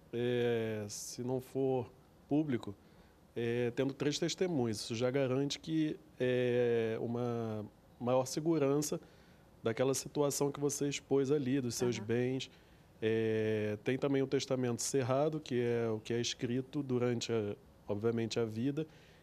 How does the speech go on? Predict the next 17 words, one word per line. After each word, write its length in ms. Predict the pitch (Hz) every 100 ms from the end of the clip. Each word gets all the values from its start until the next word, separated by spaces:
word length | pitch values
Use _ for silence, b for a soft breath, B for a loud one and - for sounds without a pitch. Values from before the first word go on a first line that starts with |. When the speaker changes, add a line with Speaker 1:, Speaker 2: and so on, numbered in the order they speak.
| B
Speaker 1:
e 120 | - 117
ele 200 | 131 131
literalmente 600 | 131 165 160 147 135 131
é 20 |
cerrado, 560 | - 147 135 147 151
costurado 720 | 123 113 - 135 123 127 139 147 B B B B -
e 280 | 117 120
é 60 | 127
aberto 640 | 143 117 123 135 123 - 151 - - - -
quando 760 | 117 127 127 131 135 131 131 131
tem 960 | 123 123 131 135 135 131 127 120 113 -
o 140 | 123
inventário 540 | 117 123 120 117 123
pra 100 | 127 127
poder 400 | 147 123 123 127
saber 520 | - 139 120 117 127 -
Speaker 2:
Uhum. 140 | 190